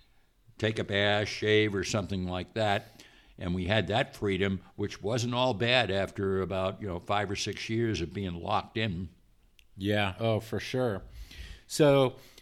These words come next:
Speaker 2: tell me about the food during this time. And, and this is a question I ask you a lot during many of the different episodes, because obviously food's a very, uh,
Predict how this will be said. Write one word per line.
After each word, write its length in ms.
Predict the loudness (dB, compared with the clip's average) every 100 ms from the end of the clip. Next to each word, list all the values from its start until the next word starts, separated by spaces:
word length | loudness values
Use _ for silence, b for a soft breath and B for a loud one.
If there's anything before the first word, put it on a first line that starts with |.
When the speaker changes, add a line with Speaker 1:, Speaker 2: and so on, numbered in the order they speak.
| B
Speaker 2:
tell 220 | 4 6
me 140 | 8 6
about 320 | 6 4 4
the 100 | 0
food 500 | 0 2 6 6 4
during 240 | 2 2
this 220 | 0 -2 0
time. 320 | 2 4 4
And, 200 | 2 2
and 200 | 2 2
this 240 | 2 0
is 120 | -2 -4
a 40 |
question 500 | -4 0 2 0 -2
I 120 | 0
ask 320 | 0 -2 -2
you 120 | -2 0
a 40 |
lot 460 | 0 2 2 0 -2
during 300 | -2 0 0
many 300 | 2 2 2
of 80 |
the 80 | 0
different 380 | 0 -2 0 -2
episodes, 800 | -2 -2 -4 -2 -2 0 -2 -4
because 720 | -6 -8 -4 -2 0 -2 -6 B B B B
obviously 560 | -2 2 2 2 0 -2
food's 540 | -4 0 4 4 2
a 80 | -4
very, 640 | -2 -2 0 0 0 -4 -8
uh, 180 | -12